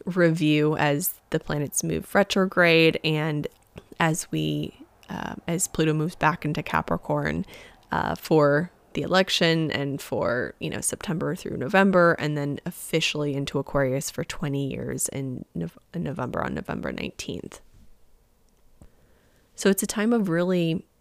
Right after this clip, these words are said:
sitting with what wants to be birthed through you, what wants to be created, not this year,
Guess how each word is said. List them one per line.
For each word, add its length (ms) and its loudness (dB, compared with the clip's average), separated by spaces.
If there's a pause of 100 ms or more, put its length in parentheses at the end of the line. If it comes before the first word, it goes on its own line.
sitting 580 0
with 500 -4 (540)
what 360 -2
wants 320 0
to 240 -4
be 480 -4
birthed 560 -4 (180)
through 240 2
you, 380 2 (240)
what 240 2
wants 260 0
to 140 -6
be 80 -2
created, 840 -2 (580)
not 260 0
this 260 2
year, 460 2